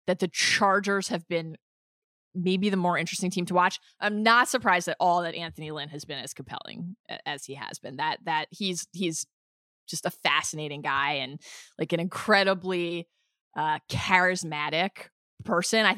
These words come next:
I loved the, the, the grilling scene that you just cited, the watching him <laughs> interact with his wife, the moment where,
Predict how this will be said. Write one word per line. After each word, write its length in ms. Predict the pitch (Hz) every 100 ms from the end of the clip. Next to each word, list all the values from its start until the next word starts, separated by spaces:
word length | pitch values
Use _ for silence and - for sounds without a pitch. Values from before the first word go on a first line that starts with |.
| 185
I 80 |
loved 480 | 185 175 170 180 185
the, 340 | 202 180 170 165
the, 160 | 170 147
the 160 | 180
grilling 400 | 170 165 170 165
scene 200 | - 175
that 80 | 165
you 100 | 151
just 180 | 156 -
cited, 280 | 160 160 160
the 260 | 165 156 - _ _
watching 360 | 170 175 - 202
him 80 |
<laughs> 60 | 190
interact 280 | 202 320 -
with 100 | 302
his 140 | 233
wife, 240 | 185 185 196
the 60 |
moment 440 | 190 180 175 180 170
where, 420 | 170 170 165